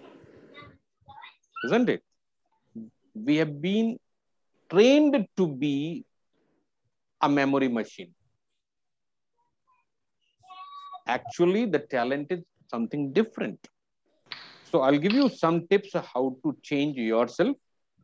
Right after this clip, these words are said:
right? So you were created with the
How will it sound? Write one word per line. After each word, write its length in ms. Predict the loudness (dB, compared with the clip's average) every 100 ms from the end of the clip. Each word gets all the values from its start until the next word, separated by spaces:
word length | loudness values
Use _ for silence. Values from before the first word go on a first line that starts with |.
| _
right? 240 | -2 0 -2 _ _ _ _ _ _ _ _ _ _ _ _ _ _
So 100 | 0
you 160 | 4 6
were 160 | 6 4
created 720 | 0 0 2 2 2 0 -2 -12 -14 -16 _ _ _ -8
with 120 | -6
the 120 | -6